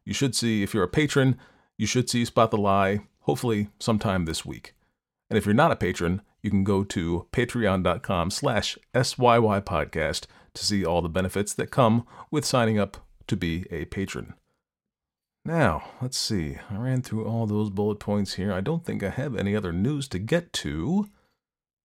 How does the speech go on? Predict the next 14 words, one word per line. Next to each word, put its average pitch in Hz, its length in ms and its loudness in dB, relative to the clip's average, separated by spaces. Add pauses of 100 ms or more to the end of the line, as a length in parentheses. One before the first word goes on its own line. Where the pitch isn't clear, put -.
(340)
I 127 80 2
will 165 220 2
have 131 280 -2
a 117 100 0
new 120 400 4
review 139 640 2 (100)
of 87 160 -2
the 85 60 -4
show 82 380 0 (380)
that 85 160 -2
is 87 240 -2
coming 95 340 0
on 85 300 0
the 82 340 -4